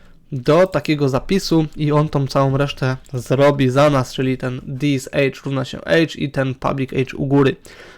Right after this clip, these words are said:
Więc tyle słowem wstępu, żeby nie było, że tu wykorzystuję coś, a czegoś nie wiemy, jak odczytywać.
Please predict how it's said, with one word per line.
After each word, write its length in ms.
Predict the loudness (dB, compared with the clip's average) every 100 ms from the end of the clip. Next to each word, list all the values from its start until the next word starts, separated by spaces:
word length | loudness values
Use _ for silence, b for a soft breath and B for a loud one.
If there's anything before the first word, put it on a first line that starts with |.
| B
Więc 320 | -2 -2 -4 -12 -18 -20 -20 _ _ -20 -20 -18 2
tyle 340 | 4 6 4
słowem 380 | 2 0 2 0
wstępu, 400 | 2 0 2 2
żeby 380 | 2 2 0 0 -4
nie 200 | 0 0
było, 440 | 4 4 6 2 -2
że 100 | -4
tu 180 | -4 -6 -10
wykorzystuję 600 | -8 -2 -2 -2 -2 -2 0
coś, 280 | 2 0 -2
a 100 | -10
czegoś 420 | -6 -4 -4 -8
nie 200 | -6 -2
wiemy, 300 | 0 0 -2 -2
jak 180 | -2 -2
odczytywać. 680 | -4 -8 -4 2 2 2